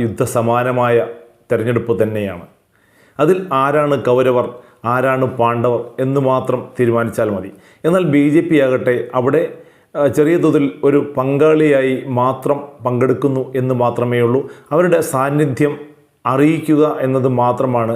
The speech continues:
ബി ജെ പിയുടെ ലക്ഷ്യം. മത്സരം നടക്കുന്നത് ഇടതുപക്ഷവും വലതുപക്ഷവും അല്ലെങ്കിൽ, ഏ, എൽ ഡി എഫും യു ഡി എഫും തമ്മിലാണ്. എൽ ഡി എഫിന് വേണ്ടി പിണറായി വിജയൻ തേര് നയിക്കുമ്പോൾ യു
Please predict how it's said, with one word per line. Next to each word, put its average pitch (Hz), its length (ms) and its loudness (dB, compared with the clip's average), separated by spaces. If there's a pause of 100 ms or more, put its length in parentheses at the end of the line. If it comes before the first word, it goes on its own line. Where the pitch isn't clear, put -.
(140)
ബി 113 140 0
ജെ 117 120 2
പിയുടെ 110 280 0
ലക്ഷ്യം. - 260 -14 (480)
മത്സരം 156 420 0
നടക്കുന്നത് 135 460 2 (240)
ഇടതുപക്ഷവും 143 680 -2 (480)
വലതുപക്ഷവും 143 720 2 (100)
അല്ലെങ്കിൽ, 135 260 0 (520)
ഏ, - 0 - (440)
എൽ 135 80 2 (100)
ഡി 175 140 2
എഫും 139 200 -2 (240)
യു 131 120 2 (120)
ഡി 147 140 4
എഫും 139 260 -2
തമ്മിലാണ്. 107 400 -2 (800)
എൽ 143 140 2
ഡി 170 120 4
എഫിന് 165 300 0
വേണ്ടി 151 240 2 (340)
പിണറായി 143 420 2
വിജയൻ 143 320 2 (560)
തേര് 143 300 2
നയിക്കുമ്പോൾ 131 500 0 (580)
യു 135 80 2